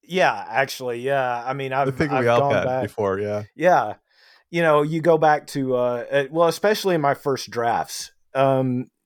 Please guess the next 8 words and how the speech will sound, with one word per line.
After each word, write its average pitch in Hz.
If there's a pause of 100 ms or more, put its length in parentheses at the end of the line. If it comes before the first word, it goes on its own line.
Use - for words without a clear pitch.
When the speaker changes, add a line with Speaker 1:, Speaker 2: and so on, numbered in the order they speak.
(100)
Speaker 1:
because 139
Speaker 2:
Yes. 120
Speaker 1:
even 165
the 135
short 143
stories, 120
I, 123 (280)
I, 117